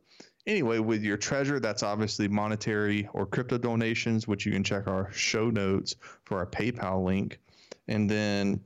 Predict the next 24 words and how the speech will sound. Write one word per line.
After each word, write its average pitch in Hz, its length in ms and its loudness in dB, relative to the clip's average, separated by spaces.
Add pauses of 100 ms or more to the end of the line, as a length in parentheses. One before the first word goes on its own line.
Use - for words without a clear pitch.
your 90 240 0
time 113 640 -2
and 101 100 2
your 98 100 0
talent 123 640 -2 (240)
would 101 140 0
be - 160 0
audio 127 300 2
editing, 117 440 2
video 123 280 2
editing, 117 440 2
or 104 60 2
some 113 180 0
of 110 60 4
the 107 80 2
things 110 260 0
that 107 180 0
we 110 120 2
could 107 180 0
utilize 104 760 2
and 104 320 0
that 95 220 0
we 95 140 2
need. 110 500 2